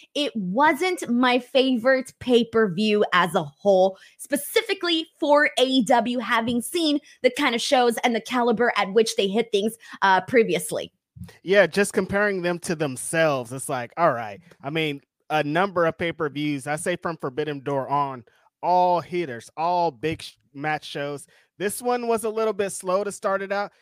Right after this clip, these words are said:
Speaker 2: They can't all be hitters, Denise. They can't all be number ones. They gotta get some shows to kinda knock 'em back down to reality.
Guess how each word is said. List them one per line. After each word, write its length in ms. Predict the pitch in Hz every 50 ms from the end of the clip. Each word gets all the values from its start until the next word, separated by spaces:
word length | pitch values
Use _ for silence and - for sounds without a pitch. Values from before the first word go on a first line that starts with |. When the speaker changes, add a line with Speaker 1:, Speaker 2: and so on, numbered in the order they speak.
| _ _ -
Speaker 2:
They 100 | 254 381
can't 260 | - 453 403 247 175 180
all 200 | 185 190 190 180
be 200 | 147 156 139 131
hitters, 340 | 135 147 123 127 127 117
Denise. 380 | 107 - 127 127 131 131 127 -
They 120 | - 151
can't 240 | 147 - - 156 147 -
all 220 | 147 151 156 156
be 120 | 151 151 143
number 300 | 143 143 143 135 139 135
ones. 400 | 131 139 139 143 139 135 - _ _ _ _ _ -
They 100 | 160 160
gotta 300 | 160 208 226 214 208 190
get 240 | 170 180 160 -
some 340 | - - - 196 202 208 208
shows 560 | - - - 196 190 185 175 175 170 156 -
to 140 | - - 147
kinda 320 | - - 180 160 147 135 120
knock 320 | 117 131 147 156 156 - -
'em 120 | 147 143
back 240 | 135 151 147 139 123
down 220 | 135 143 143 139
to 100 | - 147
reality. 580 | 131 127 135 135 135 143 143 139 139 143 143 131